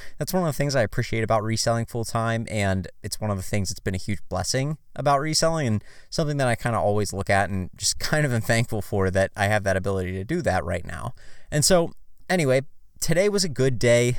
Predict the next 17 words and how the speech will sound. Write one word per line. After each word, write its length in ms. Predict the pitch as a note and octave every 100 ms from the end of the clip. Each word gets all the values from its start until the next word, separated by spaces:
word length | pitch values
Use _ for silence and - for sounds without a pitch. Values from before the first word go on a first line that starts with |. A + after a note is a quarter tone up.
| -
There 100 | A2+
wasn't 300 | G#2 B2+ D3
a 60 | D3+
ton 180 | D3+ C3
of 60 |
releases. 480 | A2+ G#2 G#2+ A2+ G2+
We 100 | G#2+
had 380 | - B2 C3+ C3+
one 160 | C#3+
release 320 | C3+ B2+ B2+ -
this 200 | A#2+ -
morning, 480 | A#2 A#2 A2+ A#2+ - - - - - B2+
and 460 | B2 A#2+ A#2+ A#2 - - -
that's 300 | B2+ - B2
really 380 | B2 F3+ A#3
about 280 | G#3 F#3+ F#3
it. 220 | G#3 D#3